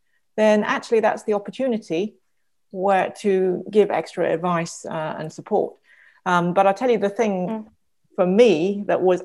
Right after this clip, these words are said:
Speaker 1: absent from the study, which still amazes me every time, is how you think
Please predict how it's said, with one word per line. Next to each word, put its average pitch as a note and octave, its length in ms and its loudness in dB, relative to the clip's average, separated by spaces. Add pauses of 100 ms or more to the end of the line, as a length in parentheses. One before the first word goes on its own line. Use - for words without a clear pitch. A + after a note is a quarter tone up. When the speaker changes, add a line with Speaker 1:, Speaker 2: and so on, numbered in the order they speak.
Speaker 1:
absent - 640 -6
from G3+ 200 -4
the F3+ 80 -4
study, F3+ 600 -2
which - 280 -4
still G3 340 4
amazes F3 500 2
me D#3 200 -4
every D#3+ 360 0
time, D#3 480 -6 (600)
is G3+ 300 4
how C4 480 4
you A#3 400 0 (380)
think C4+ 380 4